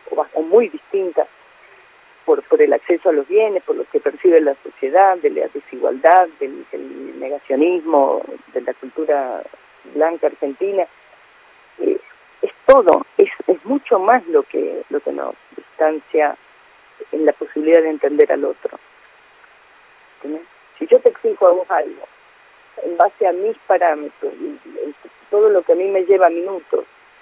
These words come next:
yo te lo exijo a vos, como si a vos te fuera a llevar minutos, es una demencia, que es lo que pasó con Quédate en casa. Si yo digo quédate en casa, y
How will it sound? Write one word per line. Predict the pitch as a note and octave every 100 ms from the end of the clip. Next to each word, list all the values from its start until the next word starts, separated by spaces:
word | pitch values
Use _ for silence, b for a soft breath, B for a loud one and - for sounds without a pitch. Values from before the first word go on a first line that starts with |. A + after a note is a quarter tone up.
| _ _ _ _ -
yo | G3
te | G3
lo | F3
exijo | _ G#3+ F#3
a | F#3
vos, | G3 F3+ -
como | - D#3+
si | D3+
a | D3+
vos | G3
te | -
fuera | F#3+ F3+ F3+
a |
llevar | D#3+ E3 F3+
minutos, | F3+ G3 G3 A#3+ - -
es | -
una | D#3
demencia, | C#3+ E3+ E3 C#3 -
que | E3
es |
lo | E3+
que | E3
pasó | D#3 D#3 E3
con | E3+ D#3
Quédate | D3+ D#3+ -
en | D3+
casa. | F3+ D#3+ - - _ _ _ _ _ _ _ _ _
Si | E3
yo |
digo | G#3 A3+
quédate | A3 G3+ G3 F#3+
en | F3+
casa, | G3+ E3 - - - _ _ _ _ _ _
y | - A#2+